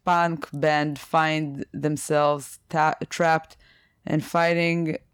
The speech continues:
for their lives following an incident at their gig in a remote neo-Nazi venue."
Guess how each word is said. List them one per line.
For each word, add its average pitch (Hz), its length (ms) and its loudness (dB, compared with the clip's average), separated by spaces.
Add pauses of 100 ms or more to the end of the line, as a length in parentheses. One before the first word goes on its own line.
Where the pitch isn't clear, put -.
(340)
for 160 340 0
their 151 200 2
lives 151 520 0
following 147 640 0 (220)
an 143 200 -2
incident 143 880 -6 (1040)
at 143 240 -2 (120)
their 147 220 -2
gig 151 560 -2 (100)
in 139 220 0
a 139 100 -2
remote 143 580 -2
neo-Nazi 139 720 0
venue." 123 500 -4